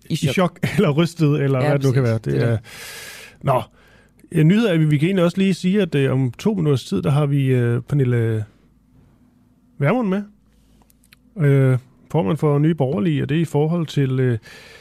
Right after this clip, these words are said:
Speaker 2: det her med, øh, Ahmed Samson, den undersøgelse nu bliver støttet fra Socialdemokratiet.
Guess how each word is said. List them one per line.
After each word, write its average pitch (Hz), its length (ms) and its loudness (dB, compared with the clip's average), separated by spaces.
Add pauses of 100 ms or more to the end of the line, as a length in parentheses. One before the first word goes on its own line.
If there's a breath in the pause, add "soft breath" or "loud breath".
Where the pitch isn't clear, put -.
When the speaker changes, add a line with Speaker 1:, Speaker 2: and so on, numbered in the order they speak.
(280 loud breath)
Speaker 2:
det 143 80 2
her 147 100 4
med, 131 360 4
øh, 120 100 0
Ahmed 123 200 -2
Samson, 139 380 0
den 139 140 0
undersøgelse 139 500 0
nu 131 80 2
bliver 135 160 0
støttet 131 340 -2
fra 120 160 -4
Socialdemokratiet. 127 1040 -2